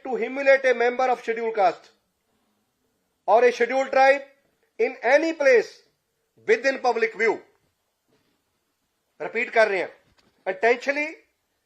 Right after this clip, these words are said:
insult or intimidate with intent to humiliate a member of scheduled caste or scheduled tribe in any place within a public view।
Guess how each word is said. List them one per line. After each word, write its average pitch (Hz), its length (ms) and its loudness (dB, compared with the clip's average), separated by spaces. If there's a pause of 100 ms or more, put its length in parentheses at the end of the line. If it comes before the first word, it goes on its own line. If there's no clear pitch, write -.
(280)
insult 277 540 2
or 277 100 4 (1000)
intimidate 277 720 -2
with 247 220 -6
intent 254 360 -2
to 254 100 -6
humiliate 262 460 0
a 247 100 0
member 240 340 -2
of 233 200 0 (640)
scheduled 233 320 -6
caste 240 240 2
or 226 100 -2
scheduled 226 380 -8
tribe 294 320 4 (640)
in 220 260 -2
any 302 180 0
place 254 440 0
within 240 260 -2
a 240 80 -2
public 226 400 -4
view। 214 240 -4